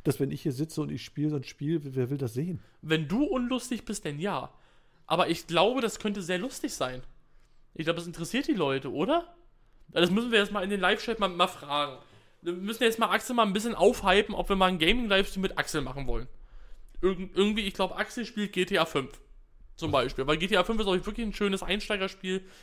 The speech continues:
Speaker 2: weil du da viel falsch machen kannst und es trotzdem ganz genau daraus nachher lustig wirst.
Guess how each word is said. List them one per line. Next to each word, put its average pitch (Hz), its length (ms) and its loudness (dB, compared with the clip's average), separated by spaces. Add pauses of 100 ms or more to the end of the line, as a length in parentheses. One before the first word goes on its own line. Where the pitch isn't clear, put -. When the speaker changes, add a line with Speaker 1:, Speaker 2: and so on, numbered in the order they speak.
(340)
Speaker 2:
weil 160 120 8
du 175 80 4
da 175 100 4
viel 254 300 0
falsch - 440 -4
machen 214 220 -2
kannst 262 440 -6 (340)
und 185 160 -4
es 190 80 -2
trotzdem 214 340 -4
ganz 175 200 -6
genau 196 200 -2
daraus 208 340 2
nachher 190 180 -2
lustig 160 340 -2
wirst. 123 260 -10